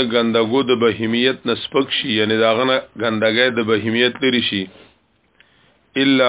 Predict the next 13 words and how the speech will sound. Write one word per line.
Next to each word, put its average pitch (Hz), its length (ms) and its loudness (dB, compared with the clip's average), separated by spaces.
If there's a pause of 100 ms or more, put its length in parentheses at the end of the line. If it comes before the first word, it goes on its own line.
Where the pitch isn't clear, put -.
وتلحق 117 580 0 (160)
نفسه 117 360 -4 (160)
بها»، 95 320 0 (1120)
مگر 113 480 0
د - 100 2
هغه 120 160 2 (120)
روح 147 160 2 (100)
چې 123 160 -4
کم 113 180 -2
دنو 131 220 0 (140)
په - 80 0 (320)
حضرت 123 480 -2
الهی 123 520 2